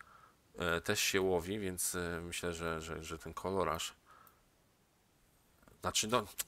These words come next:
nie wiem, czy ma znaczenie, może, może jakby miał inny kolor, byłoby lepiej, no ale na ten, przy-, powiedzmy, który jest biało, to tam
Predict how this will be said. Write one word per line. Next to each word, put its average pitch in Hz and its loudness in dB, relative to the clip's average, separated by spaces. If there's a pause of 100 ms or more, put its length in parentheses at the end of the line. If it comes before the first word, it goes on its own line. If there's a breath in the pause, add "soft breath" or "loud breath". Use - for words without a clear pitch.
(380)
nie 135 10
wiem, 113 6
czy - 2
ma 104 8
znaczenie, 98 4
może, 107 4
może 101 2
jakby 98 4
miał 95 4
inny 95 0
kolor, 90 2
byłoby 95 2
lepiej, 98 2
no 87 2
ale 104 6
na 113 6
ten, 98 0
przy-, - -6
powiedzmy, 98 -2
który 95 0
jest 90 0
biało, 95 6
to 87 -6
tam 85 -4